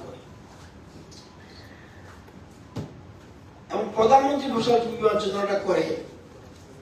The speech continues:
আহ, বীমা কোম্পানির প্রতিনিধি এবং রাজ্য সরকারের কৃষি দপ্তরের আধিকারিকগণ যৌথ সমীক্ষার ভিত্তিতে যে রিপোর্ট দেয়,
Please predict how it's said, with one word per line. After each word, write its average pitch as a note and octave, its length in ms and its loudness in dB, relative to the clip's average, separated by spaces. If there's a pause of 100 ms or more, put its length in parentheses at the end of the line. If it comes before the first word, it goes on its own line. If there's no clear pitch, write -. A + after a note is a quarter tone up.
(300)
আহ, E3 340 2 (840)
বীমা A#3 240 8 (160)
কোম্পানির B3 520 6
প্রতিনিধি G3+ 480 -2 (540)
এবং - 160 4 (1800)
রাজ্য G3+ 240 6 (160)
সরকারের A3+ 420 4 (1400)
কৃষি G#3 340 -2
দপ্তরের G#3+ 480 6 (1400)
আধিকারিকগণ F#3+ 640 4 (140)
যৌথ B3+ 260 8 (220)
সমীক্ষার F#3 520 -2
ভিত্তিতে D#3 400 -10 (640)
যে F3 80 2 (120)
রিপোর্ট G3+ 300 2 (100)
দেয়, F#3 220 2